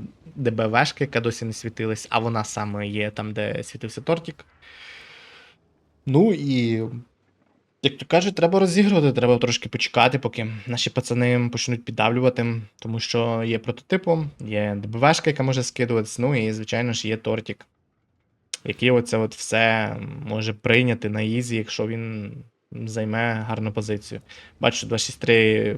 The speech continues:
пушить і поки що не получає нічого. Пробує тут під'їжджати. Бачу тут торта.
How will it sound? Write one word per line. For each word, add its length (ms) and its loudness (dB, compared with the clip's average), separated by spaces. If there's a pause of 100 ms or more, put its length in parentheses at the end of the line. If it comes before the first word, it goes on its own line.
(140)
пушить 420 -8
і 60 -16
поки 300 -6
що 260 0
не 300 2
получає 840 2
нічого. 680 0 (1600)
Пробує 380 0
тут 220 -10
під'їжджати. 840 4 (1900)
Бачу 460 4
тут 200 -10
торта. 600 4